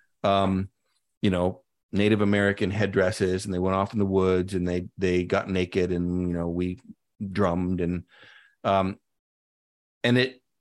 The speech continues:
Speaker 2: and that's, uh, I, what it should have been was a legitimate vision quest to go find,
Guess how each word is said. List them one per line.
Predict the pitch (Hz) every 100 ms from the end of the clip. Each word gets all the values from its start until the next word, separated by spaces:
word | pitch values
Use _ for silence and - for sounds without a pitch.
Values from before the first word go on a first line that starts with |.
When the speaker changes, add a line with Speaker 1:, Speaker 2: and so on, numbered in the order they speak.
| -
Speaker 2:
and | 123
that's, | 156 196 - - _ _ - - _ _ _ -
uh, | 110 107
I, | 113 117 - 139 127 - _
what | 113 123 123
it | 107 - _ _ _ _ _ _ _ _
should | - - - 254
have | 208 120
been | 107 90 90 95 -
was | 117 110 107 110
a | 107 104 98
legitimate | 98 101 104 170 175 139 113
vision | 98 107 131 127 113
quest | - 104 98 - -
to | 101
go | 104 98
find, | - 104 104 104 104 101